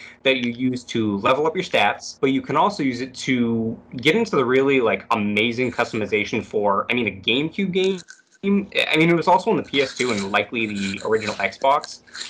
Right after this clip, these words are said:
but, I mean, you could, part of the career mode was you had your own court, and you could customize everything from, you know, the setting, like, where it was, the backdrops, the buildings behind it,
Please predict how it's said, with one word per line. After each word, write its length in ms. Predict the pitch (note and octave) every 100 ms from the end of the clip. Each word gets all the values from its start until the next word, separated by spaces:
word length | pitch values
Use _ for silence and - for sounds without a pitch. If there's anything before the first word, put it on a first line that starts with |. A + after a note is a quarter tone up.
| -
but, 100 | D3
I 40 |
mean, 240 | C#3 C3+ - -
you 140 | E3
could, 340 | G3+ A3+ G3+ - -
part 180 | F#3+ G3
of 60 |
the 60 | E3+
career 340 | - E3 G3+
mode 260 | F3 C3 A#2+
was 220 | A#2+ A2+
you 80 | A2+
had 200 | B2 C3
your 200 | A#2 B2
own 180 | A#2 G2
court, 580 | - - B2 A2 - -
and 140 | B2+ C3
you 100 | F#3
could 220 | A3+ F3+
customize 600 | G3 F3 E3 C3 A#2 -
everything 500 | C3 C3 B2+ C3 A#2+
from, 720 | A2+ - G#2 G2 F#2+ F#2+ G2 -
you 120 | B2+
know, 160 | G#2
the 120 | G2 G2
setting, 680 | - D3+ C#3+ D3+ D#3 D#3+ -
like, 160 | G#2
where 320 | G2+ A#2+ B2+
it 80 | B2+
was, 400 | B2+ C3 C3+ C3+
the 80 | A#2+
backdrops, 640 | G2+ A#2+ A#2 - B2+ B2+ -
the 60 |
buildings 400 | G2+ B2+ C3+ C3+
behind 400 | - B2+ C3+ C3
it, 240 | C3+ C3+